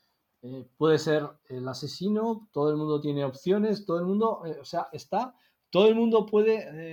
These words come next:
eh, tener todo, eh, en un momento. Al final, la trama, pues, pues, pues, bueno, al final se resuelve,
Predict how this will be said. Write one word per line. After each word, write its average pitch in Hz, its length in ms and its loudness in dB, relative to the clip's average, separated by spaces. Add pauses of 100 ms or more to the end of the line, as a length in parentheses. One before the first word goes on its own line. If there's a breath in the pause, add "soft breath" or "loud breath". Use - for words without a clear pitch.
(120)
eh, 147 160 -18
tener 202 460 -4 (160)
todo, 131 340 4
eh, 143 260 -10
en 151 120 -2
un 156 80 -2
momento. 123 520 -4 (680 soft breath)
Al 147 160 0
final, 170 360 6
la 147 160 4
trama, 175 380 4
pues, - 320 -18
pues, 110 260 -18
pues, 107 200 -16
bueno, 131 360 -14
al 107 120 -16
final 127 240 -6
se 151 160 0
resuelve, 196 680 2